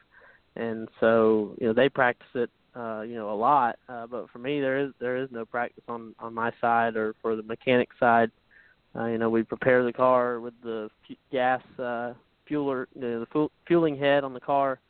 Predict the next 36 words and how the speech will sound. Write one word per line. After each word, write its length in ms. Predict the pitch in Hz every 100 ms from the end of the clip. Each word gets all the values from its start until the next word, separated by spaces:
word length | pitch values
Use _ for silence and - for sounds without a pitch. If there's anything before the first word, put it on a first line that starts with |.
| _ _ _ _ -
uh, 260 | 117 117 113
is 100 | 117
on 180 | 123 123
the 80 | 113 -
passenger 420 | 139 131 - 123 -
side 300 | 131 127 131
versus 320 | 123 - 127
the 80 | 120
driver's 360 | 120 123 120 -
side 220 | 123 123
where 160 | 123 117
it 60 |
usually 380 | 127 139 131 120
is 220 | 120 131 139 _
for 200 | 120 -
oval. 440 | 127 127 135 143
And, 220 | 120 113 - _ _ _ _ _ -
um, 520 | 117 113 110 107 117 _ _
you 80 | 123
know, 160 | 117
that's, 300 | 113 113 _
um, 440 | 120 110 107 113 120 -
that's, 200 | 117 - _ _ _
you 80 | 139
know, 140 | 117
kind 240 | 113 131 127
of 100 | 117
on-, 260 | - 127 - _
that's 160 | 131 - - _
only 320 | 139 139 131 123
at 120 | -
Watkins 380 | 120 123 127 120
Glen 260 | 127 123 120
and 220 | 117 117
Road 160 | 117
America. 500 | 110 123 127 - 123